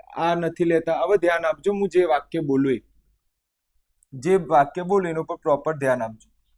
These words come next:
તમને ખબર છે કે આ રીતે હતું, આમ હતું, આ રીતે જોઈન કર્યા હતા. આપણે આ પાયો લેવા માટે હંમેશા આ ત-, આ ત્રિકોણ લેવાય. તમને થાય કેમ? કારણ કે ધ્યાનથી જુઓ તો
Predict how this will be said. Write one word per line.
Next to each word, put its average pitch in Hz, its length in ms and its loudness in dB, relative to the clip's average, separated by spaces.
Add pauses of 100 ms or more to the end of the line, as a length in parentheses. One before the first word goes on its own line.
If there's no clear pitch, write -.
(140)
તમને 196 240 -2
ખબર 214 300 -2
છે 202 140 -4
કે 190 100 -4
આ 180 120 2
રીતે 175 260 -6
હતું, 165 420 -6
આમ 156 280 -2
હતું, 156 360 -10 (220)
આ 151 120 -4
રીતે 151 280 -4
જોઈન 143 300 -6
કર્યા 143 280 -4
હતા. 135 220 -12 (720)
આપણે 185 320 4
આ 202 320 -2
પાયો 202 340 2
લેવા 175 320 2
માટે 170 380 0
હંમેશા 170 640 -8
આ 160 300 -2
ત-, - 180 -10 (360)
આ 165 160 0
ત્રિકોણ 147 460 -4
લેવાય. 131 300 -2
તમને 185 340 -2
થાય 190 220 -2
કેમ? 202 360 -2 (300)
કારણ 175 380 4
કે 202 100 -6
ધ્યાનથી 170 500 -2
જુઓ 190 200 0
તો 180 120 -10